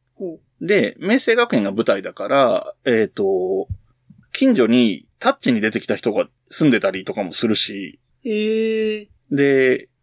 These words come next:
Speaker 2: もっと言うとなぜか、近所にある喫茶店のマスターが、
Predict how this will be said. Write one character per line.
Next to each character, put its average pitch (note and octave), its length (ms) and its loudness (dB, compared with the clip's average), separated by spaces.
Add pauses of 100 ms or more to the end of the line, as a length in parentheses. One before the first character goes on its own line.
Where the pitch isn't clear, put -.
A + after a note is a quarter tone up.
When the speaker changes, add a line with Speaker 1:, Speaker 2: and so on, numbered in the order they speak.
Speaker 2:
も G#3 100 -2
っ - 40 2
と - 60 -8
言 - 80 2
う - 40 -6
と G#3+ 80 0
な B3 160 2
ぜ C#4+ 140 0
か、 F2+ 440 0 (220)
近 E4 200 2
所 C3+ 120 4
に G#2+ 60 -2
あ G2 80 -2
る F#2+ 80 -8
喫 A#2+ 180 -4 (120)
茶 - 80 -2
店 D#3 300 0
の D#3+ 380 0
マ C#3 180 0
ス - 100 -6
タ F#2 200 -2
ー F#2+ 40 -12
が、 G2 360 0